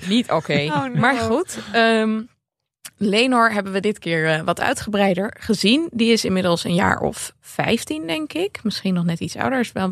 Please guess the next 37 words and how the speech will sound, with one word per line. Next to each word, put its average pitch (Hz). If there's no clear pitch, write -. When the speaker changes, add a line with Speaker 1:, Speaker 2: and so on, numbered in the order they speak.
Speaker 1:
nou 185
ja, -
is -
natuurlijk 185
weer 175
drie 185
jaar, 185
eh, 233
voorbij. 208
En 277
hij, 240
eh, -
doet 208
mee 247
met 240
het 202
overleg 196
aan 247
de 220
strategietafel 208
in 185
de 165
Stepstones. -
En -
dat 214
doet 285
hij 294
heel 202
erg 170
goed. -
En 220
dat 262
vond 320
ik 254
super -
interessant, 233
want 202